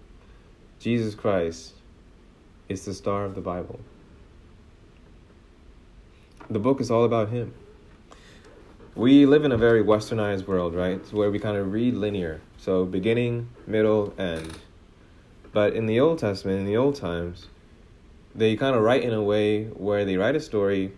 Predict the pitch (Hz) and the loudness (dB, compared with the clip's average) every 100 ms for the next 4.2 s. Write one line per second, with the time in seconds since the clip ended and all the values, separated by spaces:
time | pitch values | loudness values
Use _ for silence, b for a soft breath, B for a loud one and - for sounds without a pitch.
0 | - 117 131 123 98 90 92 107 90 80 | -8 -2 0 2 0 -4 -6 -6 -6 -8
1 | 80 - - 92 113 98 90 87 80 85 | -12 -18 -20 -14 -10 -6 -6 -6 -8 -12
2 | 80 76 78 - 76 76 - B B B | -12 -12 -16 -16 -16 -16 -18 B B B
3 | - 170 143 127 107 95 101 110 98 87 | -6 0 4 4 2 0 -4 -6 -4 -6
4 | 85 | -8